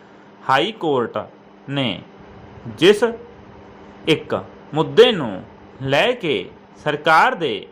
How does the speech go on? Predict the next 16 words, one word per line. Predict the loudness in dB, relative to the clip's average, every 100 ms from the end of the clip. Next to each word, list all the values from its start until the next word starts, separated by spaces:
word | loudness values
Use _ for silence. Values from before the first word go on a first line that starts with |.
| -20 -14
ਵਿਰੁੱਧ | -4 -2 0 -4 -8 -12 -20 -6 2
ਇਹ | 4
ਟਿੱਪਣੀ | 4 -4 -6 -8 -8 -14 -20 -20 -18 -6
ਕੀਤੀ | -6 -4 0 4 4
ਹੈ, | 4 0 -4 -16 -20 -20 -20 -20 -4
ਉਸ | 0 2 2 0 -8 -4
ਵਿੱਚ | -2 -2 -8 -12 -14 -20 -14 -2
ਤਸਕਰਾਂ | 0 0 -2 2 2
ਉੱਤੇ | 0 -6 -6 -6 -10 -20 -20 -8
ਪੁਲਿਸ | -2 -2 -2
ਦੀ | -4 -4 -4 -8 -20 -20 -20 -6
ਮਿਲੀਭੁਗਤ | 0 0 2 2 2 0 -6 -6 -16 -18 -6
ਨੂੰ | -2 -2 -4 -10 -20 -20 -20 -8
ਨਜ਼ਰਅੰਦਾਜ਼ | 0 2 2 0 -2 2 2 0 -6 -16 _ -18 -14
ਨਹੀਂ | -12 -10 -12 -16 -20 -20 -12
ਕੀਤਾ | -12 -4 0 0